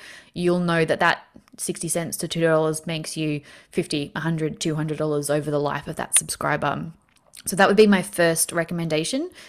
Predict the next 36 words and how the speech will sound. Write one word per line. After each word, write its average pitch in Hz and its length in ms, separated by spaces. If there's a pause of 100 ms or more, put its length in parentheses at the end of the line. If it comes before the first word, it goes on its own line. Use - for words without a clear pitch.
(120)
is 170 180
to 170 120
just 160 320
make 165 200
sure 160 440 (680)
that 262 80
you're 254 120
really 277 220
not 311 180
focusing 247 880
on 190 280
Instagram 185 420
and 170 100
Facebook 165 340
ads, - 360
which 226 140
seems 285 300
counterintuitive 226 720
coming 185 300
from 185 160
me, 156 320
but 180 340
it 208 140
is 196 500
something 196 420
that 185 120
needs 170 340
to - 80
be 165 120
said 220 300
and 262 120
something 175 240
that 175 100
needs 165 280
to 170 80
be 156 480